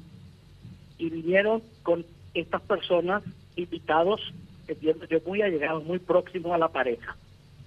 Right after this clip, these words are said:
Ellos llegaron el día tres, la boda se hizo el cuatro, de acuerdo con el reporte de la señorita que está en la denuncia ante la fiscalía,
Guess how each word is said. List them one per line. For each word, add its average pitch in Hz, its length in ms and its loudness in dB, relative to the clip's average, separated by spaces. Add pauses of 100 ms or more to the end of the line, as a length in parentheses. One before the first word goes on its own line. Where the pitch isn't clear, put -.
(100)
Ellos 175 260 2
llegaron 196 440 2
el 180 80 2
día 165 260 2
tres, 208 260 2 (720)
la 147 140 6
boda 156 280 6
se 180 80 -4
hizo 202 160 -2
el 196 60 -2
cuatro, 190 480 2 (560)
de 156 80 4
acuerdo 160 340 4
con 175 200 0
el 160 80 2
reporte 175 680 2
de 165 120 4
la 143 160 0
señorita 147 600 -2
que 131 100 -10
está 131 220 -2
en 143 80 2
la 165 100 4
denuncia 156 640 0 (640)
ante 131 240 -4
la 131 80 -2
fiscalía, 190 640 2